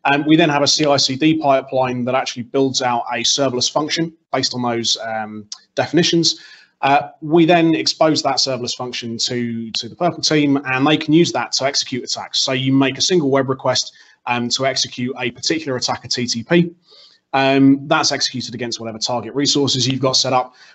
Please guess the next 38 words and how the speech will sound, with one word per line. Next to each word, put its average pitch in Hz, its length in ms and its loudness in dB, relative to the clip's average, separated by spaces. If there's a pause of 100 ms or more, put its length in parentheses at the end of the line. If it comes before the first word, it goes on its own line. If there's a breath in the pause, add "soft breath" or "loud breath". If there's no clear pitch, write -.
and 143 120 2
we 147 80 4
then 139 200 4
feed 160 280 2
those 135 220 4
logs, 123 600 0
uh, 117 180 -4
straight 135 360 0
into 127 320 -2
the, 113 500 -4
the 120 80 -8
seam, 147 540 2 (160)
and 131 160 0
you 139 120 4
can 135 100 -6
then 135 120 0
have 127 180 -2
your 120 100 -2
analysts 117 360 -2
hunt 151 280 0
for 123 240 -6
the 120 100 -2
activity 120 580 -6
that, 110 260 -8
uh, 110 100 -8
we 113 160 -8
just 120 300 -8
executed, 120 640 -4 (320 soft breath)
um, 110 240 -2
via 127 200 4
this 117 160 0
A 113 120 -2
P 113 140 -10
I 107 160 -2
that, 101 260 -16
that 104 80 -18
we've 101 180 -14
exposed. - 500 -10